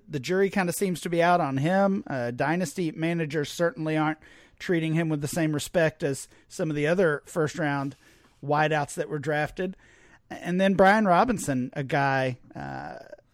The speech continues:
a guy we both really like and, uh, uh, think can make an impact pretty early on here.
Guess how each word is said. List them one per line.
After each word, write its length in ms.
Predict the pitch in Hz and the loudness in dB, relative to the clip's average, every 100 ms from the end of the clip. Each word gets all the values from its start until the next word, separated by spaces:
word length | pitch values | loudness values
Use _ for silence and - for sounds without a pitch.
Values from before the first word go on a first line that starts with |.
| - | -12
a 240 | 139 143 | -8 -6
guy 200 | 135 156 | 0 2
we 140 | 156 151 | 2 2
both 320 | 131 190 - | 4 4 4
really 280 | 156 143 143 | 2 2 4
like 380 | 135 135 165 - | 2 2 0 -2
and, 380 | 135 135 135 147 | -2 -2 -4 -6
uh, 120 | 151 147 _ _ - | -12 -16 _ _ -12
uh, 400 | 143 143 - - | -10 -8 -10 -6
think 260 | 170 175 | -2 0
can 120 | 185 175 | 2 4
make 200 | 175 180 | 4 4
an 60 | 165 | 2
impact 480 | 190 185 156 - - _ - | 2 2 2 -4 -20 _ -8
pretty 260 | - 190 | -2 4
early 260 | 180 185 185 | 4 4 2
on 240 | 196 226 156 | 0 0 -2
here. 260 | 110 107 | -4 -8